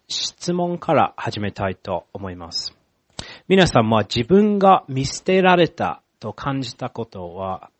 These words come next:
あるでしょうか？もしかしたら親しい関係が壊れて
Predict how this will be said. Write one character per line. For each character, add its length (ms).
あ 120
る 100
で 100
し 100
ょ 40
う 40
か？ 220
も 100
し 60
か 100
し 80
た 80
ら 240
親 300
し 340
い 60
関 280
係 200
が 160
壊 340
れ 160
て 420